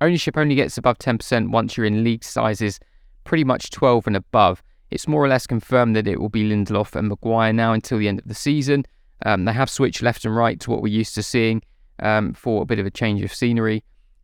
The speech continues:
Glance at the double game week this week and it looks good. Aston Villa at home, Brighton away. Um, but it could spell trouble, really, when you actually drill into how well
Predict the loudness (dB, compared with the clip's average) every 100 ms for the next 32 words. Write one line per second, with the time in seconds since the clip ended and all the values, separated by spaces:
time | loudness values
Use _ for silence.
0 | -2 2 2 0 -2 0 0 2 0 2
1 | 0 -2 -2 0 0 -2 -4 -2 0 -2
2 | -4 -4 0 0 0 -4 -2 -2 0 0
3 | 0 -2 -2 0 0 2 0 2 2 2
4 | -4 _ _ _ -4 0 0 0 0 -2
5 | 0 -2 0 2 2 2 0 0 -2 -2
6 | 0 0 0 0 -2 -6 -2 -2 0 -2
7 | -2 0 2 2 2 2 -2